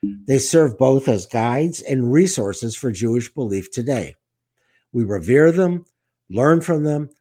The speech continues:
and try to emulate them in our thoughts and our deeds.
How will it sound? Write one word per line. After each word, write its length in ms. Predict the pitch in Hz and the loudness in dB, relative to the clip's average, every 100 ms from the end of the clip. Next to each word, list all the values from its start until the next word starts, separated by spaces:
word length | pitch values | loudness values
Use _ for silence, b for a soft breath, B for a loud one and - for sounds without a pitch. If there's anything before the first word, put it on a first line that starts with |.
| _ | _
and 140 | - 107 | -8 -8
try 220 | - 147 | -4 -2
to 220 | 135 - 156 | -2 -2 0
emulate 440 | 196 180 113 104 | 2 2 0 -2
them 220 | 113 113 | -4 -4
in 80 | 113 | -4
our 140 | 101 | -4
thoughts 440 | 95 - 117 139 - | -8 -4 -4 -4 -2
and 120 | 165 | -2
our 140 | 156 | 0
deeds. 520 | 156 110 78 67 - | -2 -6 -6 -12 -18